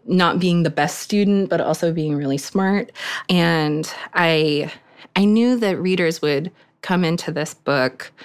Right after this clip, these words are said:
looking for sort of an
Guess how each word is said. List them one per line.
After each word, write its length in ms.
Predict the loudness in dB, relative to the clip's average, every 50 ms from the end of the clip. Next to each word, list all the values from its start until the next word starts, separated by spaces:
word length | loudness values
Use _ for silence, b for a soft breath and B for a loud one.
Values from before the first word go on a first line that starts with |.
| B B B B B B B B -4
looking 560 | -2 2 2 2 2 2 2 2 2 2 2
for 720 | 0 -2 0 0 2 2 2 2 2 2 0 -2 -4 -6 -8 -10
sort 260 | -6 -2 0 0 2
of 140 | 2 0 -2 -4 -10 -14 -10 _ -2
an 140 | 0 0